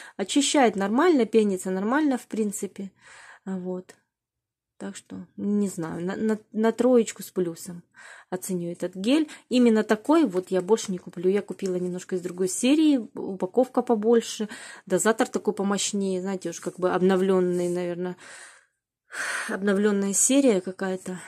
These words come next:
Ну, об этом уже я в следующих видео вам расскажу и покажу. В общем, вот такие вот пустые баночки были на февраль месяц, не очень много.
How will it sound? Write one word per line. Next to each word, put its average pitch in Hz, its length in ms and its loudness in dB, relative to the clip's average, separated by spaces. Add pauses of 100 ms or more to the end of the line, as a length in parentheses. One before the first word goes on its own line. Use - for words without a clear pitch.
(120)
Ну, 254 240 -2
об 185 160 -4
этом 202 240 0
уже 185 160 -4
я 185 140 0
в 185 40 -8
следующих - 520 -6
видео 185 400 -4
вам 185 240 -6 (540)
расскажу 185 500 -6
и 196 40 -6
покажу. 175 480 -10
В 175 120 -10
общем, 202 220 -6
вот 190 80 0
такие 226 240 4
вот 208 120 2
пустые 220 340 -2
баночки 277 480 4
были 202 280 2
на 196 140 2
февраль 202 380 0
месяц, 254 520 2
не 214 100 6
очень 214 480 4
много. 247 640 2